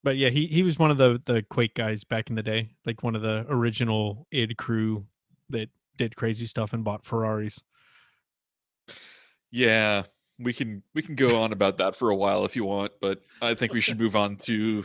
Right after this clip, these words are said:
Speaker 2: Logitech
Speaker 1: Yeah.
Speaker 2: for here.
Speaker 1: Yeah. So this is another, another weird bit of news that is interesting just because, like, I know some people really like them,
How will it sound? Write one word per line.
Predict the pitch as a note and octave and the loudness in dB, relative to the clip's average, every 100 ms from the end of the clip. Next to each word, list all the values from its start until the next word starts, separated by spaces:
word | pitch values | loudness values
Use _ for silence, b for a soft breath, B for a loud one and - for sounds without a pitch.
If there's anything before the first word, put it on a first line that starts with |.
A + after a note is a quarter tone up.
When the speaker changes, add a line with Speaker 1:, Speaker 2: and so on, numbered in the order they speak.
| - | -8
Speaker 2:
Logitech | A2 G#2+ - - G#2 | -2 -2 -2 2 2
Speaker 1:
Yeah. | - | 2
Speaker 2:
for | - A2+ G#2+ | 0 4 4
here. | G#2+ G#2+ - B B B | 4 4 2 B B B
Speaker 1:
Yeah. | D#3 A#2 B B B | -6 -8 B B B
So | - E3+ D3 B2 _ _ _ _ _ _ _ _ | 4 6 6 2 _ _ _ _ _ _ _ _
this | F3+ D#3+ | -6 -4
is | D3 | 0
another, | C#3+ C3+ B2+ - - | 2 4 2 0 -6
another | E3 D#3 C#3 | 2 4 4
weird | C3+ C3 | 4 2
bit | B2 A#2 | 0 -2
of | |
news | A2+ A2+ B2+ - | -4 -4 -4 -2
that | A#2 A2+ _ - | -2 -2 _ -6
is | E3+ D3 | -2 0
interesting | E3+ G3 G3 F#3 | -2 -4 -2 -2
just | D3+ - | -4 -6
because, | B2 A2+ - | -4 -4 -2
like, | A2+ A2 - | -4 -4 -4
I | C3 | -2
know | A#2 | -2
some | - A2+ | -2 -4
people | A#2+ A#2 A2+ | -2 0 0
really | A#2 A2+ | 0 0
like | G2+ A2+ | -2 -4
them, | D#3+ F3+ F3+ | -2 -2 -4